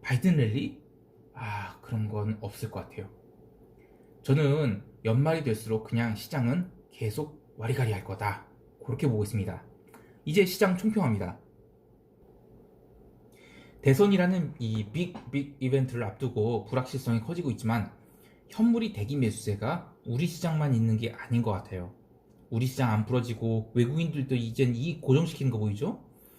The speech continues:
유럽도 이제 코로나 약발 다 떨어진 것 같고요.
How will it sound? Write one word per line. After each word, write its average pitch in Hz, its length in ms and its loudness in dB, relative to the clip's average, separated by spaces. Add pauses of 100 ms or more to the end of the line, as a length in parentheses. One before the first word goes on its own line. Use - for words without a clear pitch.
(240)
유럽도 185 320 4
이제 160 200 0
코로나 208 320 -2
약발 131 280 -2
다 - 180 -12
떨어진 143 300 -2
것 104 80 -2
같고요. 95 320 -6